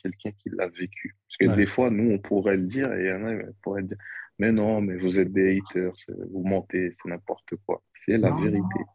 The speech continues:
Speaker 3: c'est,
Speaker 1: Voilà.
Speaker 2: C'est comme ça.
Speaker 3: c'est la
Speaker 2: C'est comme ça que ça
Speaker 3: réalité.
Speaker 2: se passe. C'est très
Speaker 3: Et
Speaker 2: triste.
Speaker 3: en fait, le, le pire, c'est lorsque les gens, les, les acheteurs, euh, disent, en fait, euh, euh,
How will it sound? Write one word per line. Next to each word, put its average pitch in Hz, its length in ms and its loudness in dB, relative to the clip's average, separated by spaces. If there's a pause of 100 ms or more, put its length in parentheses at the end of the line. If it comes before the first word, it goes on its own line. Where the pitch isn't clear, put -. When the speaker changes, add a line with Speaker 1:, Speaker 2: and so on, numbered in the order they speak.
Speaker 3:
c'est, - 160 -10
Speaker 1:
Voilà. 95 160 4
Speaker 2:
C'est 104 160 -2
comme 113 180 -8
ça. - 160 -8
Speaker 3:
c'est 110 100 -2
la 113 100 0
Speaker 2:
C'est - 20 -4
comme 120 60 2
ça 135 60 2
que - 20 0
ça 156 80 4
Speaker 3:
réalité. 156 240 -2
Speaker 2:
se 147 100 -6
passe. - 320 -18 (380)
C'est - 160 -20
très - 140 -4
Speaker 3:
Et 120 40 -4
Speaker 2:
triste. 139 280 4
Speaker 3:
en 147 200 4
fait, 220 300 0
le, 135 260 4
le 117 180 4
pire, 185 360 4
c'est 113 240 2
lorsque 117 340 0
les 110 160 2
gens, 113 400 2
les, 107 240 2
les 107 320 0
acheteurs, 131 640 0 (540)
euh, 92 400 -4 (140)
disent, 151 520 0 (340)
en 113 120 2
fait, 185 460 0
euh, 107 260 0 (220)
euh, 104 380 0